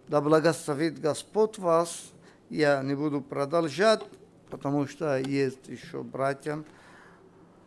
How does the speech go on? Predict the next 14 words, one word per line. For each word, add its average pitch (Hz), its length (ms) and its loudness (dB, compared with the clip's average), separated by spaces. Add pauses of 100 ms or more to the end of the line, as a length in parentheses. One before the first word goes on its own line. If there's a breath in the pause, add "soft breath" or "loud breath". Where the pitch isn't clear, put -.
чтобы 131 340 -6
Бог 135 260 0
благословил 143 960 2
вас, 165 600 -6
чтобы 131 320 -6
вы 131 380 -4 (160)
укрепленные, 147 880 0
утвержденные 139 760 -2
сердцам 151 760 0
могли 139 360 -2
твердо 160 640 -2
стоять 143 640 -2
во 131 100 -4
Христе, 165 800 -2